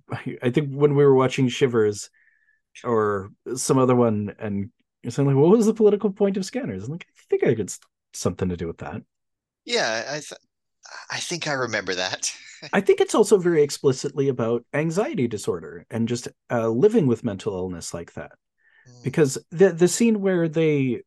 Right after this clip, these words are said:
Speaker 1: pick up Cameron and they have him tied to a bed and they just have a bunch of people walk into a room and he has to be the center of attention.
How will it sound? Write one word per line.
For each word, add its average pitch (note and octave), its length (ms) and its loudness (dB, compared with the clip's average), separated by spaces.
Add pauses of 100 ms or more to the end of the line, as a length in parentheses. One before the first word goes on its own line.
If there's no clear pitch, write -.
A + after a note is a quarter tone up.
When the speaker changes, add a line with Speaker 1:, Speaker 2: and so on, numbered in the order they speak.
Speaker 1:
pick - 200 -6
up C#3+ 140 -4
Cameron B2 440 0
and A2 240 -8
they G#2+ 100 -4
have C3 280 -2
him A2 200 0
tied C#3 260 -2
to C#3+ 120 -2
a B2 60 2
bed A2+ 240 -2
and G#2+ 120 -2
they G#2 80 -4
just A2 180 -8
have D3+ 140 -4
a D3 40 -8
bunch C#3 180 -4
of - 60 -20
people C3 280 -6
walk G2+ 260 -4
into A2+ 260 -2
a F#2+ 40 -2
room F#2+ 240 -4
and F2+ 80 -8
he F#2 100 -8
has F#2 160 -8
to - 60 -20
be G#2+ 120 -4
the G#2+ 80 -6
center G2 320 -8
of F#2 100 -8
attention. - 460 -4